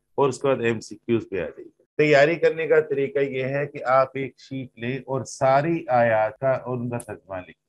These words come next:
Number two, अहादीस और उनका तर्जुमा लिखें। फिर उसके बाद आपने number तीन, किताब की मश्क में मौजूद सारे कसीरुल इंतहाबी सवालात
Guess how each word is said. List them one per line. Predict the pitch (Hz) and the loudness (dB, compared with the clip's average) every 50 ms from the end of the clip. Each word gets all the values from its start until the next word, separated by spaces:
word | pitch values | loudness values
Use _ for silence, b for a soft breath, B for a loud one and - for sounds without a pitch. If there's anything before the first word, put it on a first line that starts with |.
| _ _ _ _ _ _ _ _ _ _ _ _ _ _ _ _ 143 | _ _ _ _ _ _ _ _ _ _ _ _ _ _ _ _ -8
Number | 156 156 165 156 - | -4 -2 -2 -2 -2
two, | - - 110 - - - | -4 -8 -14 -8 -4 -2
अहादीस | 135 131 143 147 143 120 143 151 160 156 143 - - - - - _ - | 0 0 0 0 0 0 0 -2 -2 -2 -6 -8 -10 -14 -20 -14 _ -4
और | 143 143 | -2 -2
उनका | 143 143 139 139 127 | 0 -2 -2 -4 -4
तर्जुमा | - 123 107 92 - - 92 95 | -6 -6 -8 -8 -10 -14 -16 -16
लिखें। | 92 80 - _ _ _ _ _ _ _ _ _ _ _ _ _ _ _ _ _ _ _ _ _ _ _ _ _ _ - | -16 -16 -18 _ _ _ _ _ _ _ _ _ _ _ _ _ _ _ _ _ _ _ _ _ _ _ _ _ _ 0
फिर | 208 214 208 | 0 2 2
उसके | 202 - - - 160 147 | 2 0 0 -2 -6 -4
बाद | 131 135 135 135 131 117 117 | 0 0 2 2 2 0 -2
आपने | 110 104 - _ - 113 120 131 131 120 117 | -2 -4 -6 _ -8 -6 -6 -4 -6 -8 -10
number | 113 113 110 117 113 104 | -8 -6 -4 -4 -4 -6
तीन, | - _ - 120 110 101 101 110 120 - _ | -8 _ -6 -6 -4 -4 -6 -8 -12 -10 _
किताब | 135 131 131 139 135 135 131 127 | -10 -6 -4 -2 0 0 -2 -2
की | - - 147 151 147 139 131 | -6 -6 -6 -4 -2 -2 0
मश्क | 123 127 123 120 123 - _ - | 0 0 0 -2 -4 -8 _ -8
में | 110 120 117 117 127 143 143 _ _ _ _ _ _ _ _ _ - | -6 -4 -2 -2 -4 -6 -8 _ _ _ _ _ _ _ _ _ -6
मौजूद | 123 131 135 123 139 147 151 147 147 | -4 -4 -4 -4 -4 -4 -4 -6 -6
सारे | - - - 131 131 131 135 139 143 156 165 165 156 - - | -8 -4 0 2 2 4 2 2 2 0 -2 -2 -4 -8 -10
कसीरुल | 131 - - 131 131 120 127 123 | -12 -10 -8 -6 -4 -4 -4 -4
इंतहाबी | 117 113 110 104 101 104 98 - - 113 - | -6 -8 -8 -8 -6 -6 -6 -6 -6 -10 -8
सवालात | - 110 104 101 95 92 95 101 104 - | -6 -6 -4 -4 -4 -4 -4 -6 -6 -8